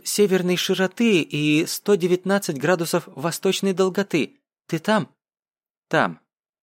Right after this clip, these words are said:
Андрей даже не стал открывать карту. Знает, что там. Вместо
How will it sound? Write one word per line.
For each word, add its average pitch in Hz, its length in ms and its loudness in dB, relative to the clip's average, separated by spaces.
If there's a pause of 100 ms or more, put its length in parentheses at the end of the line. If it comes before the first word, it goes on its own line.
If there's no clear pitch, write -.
(1040)
Андрей 185 360 2
даже 165 240 2
не 135 120 0
стал 190 340 -2
открывать 135 520 -2
карту. - 580 -8 (380)
Знает, 165 480 2
что - 200 -6
там. 90 360 -10 (360)
Вместо 120 400 0